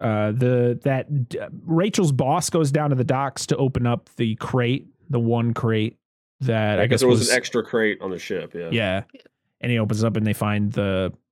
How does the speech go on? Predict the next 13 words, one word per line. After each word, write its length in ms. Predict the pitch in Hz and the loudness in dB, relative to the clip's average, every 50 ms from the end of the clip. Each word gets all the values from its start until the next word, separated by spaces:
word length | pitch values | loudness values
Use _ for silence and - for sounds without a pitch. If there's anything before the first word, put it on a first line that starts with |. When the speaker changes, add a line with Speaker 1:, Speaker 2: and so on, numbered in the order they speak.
| _ _ _ - | _ _ _ -4
Speaker 1:
microwave 680 | 139 120 113 113 - - 117 107 101 107 107 107 117 | -2 0 0 0 0 0 -2 0 2 0 0 0 0
emitter 440 | 110 107 110 110 113 110 110 110 - - _ _ _ _ _ _ _ _ _ _ _ _ _ _ _ _ - | 0 0 0 2 2 0 0 -2 -4 -10 _ _ _ _ _ _ _ _ _ _ _ _ _ _ _ _ -6
that 180 | - 104 95 95 | -2 -2 0 0
has 220 | 113 104 98 - | 0 -2 -2 -2
the 80 | 113 107 | -2 -2
Wayne 440 | 101 104 104 107 107 104 104 104 | -2 -4 -4 -4 -4 -6 -6 -8
Industries 1080 | 101 - - 113 151 110 - - - - 113 110 107 101 104 98 95 - - - - - _ _ _ _ _ _ _ _ _ - | -10 -10 -10 -10 -10 -10 -10 -12 -14 -14 -12 -10 -10 -10 -10 -10 -10 -10 -12 -12 -12 -16 _ _ _ _ _ _ _ _ _ -4
or 80 | 135 | -2
Wayne 180 | 127 135 135 131 | -2 -2 -2 -2
Enterprises 640 | 127 123 113 - 135 127 123 113 123 117 107 - | -4 -6 -8 -8 -6 -6 -6 -6 -8 -10 -10 -8
logo 400 | 113 113 120 117 123 127 123 127 | -8 -6 -4 -4 -4 -4 -4 -4
on 180 | 131 131 131 143 | -4 -4 -4 -6
it. 160 | 139 - _ | -6 -8 _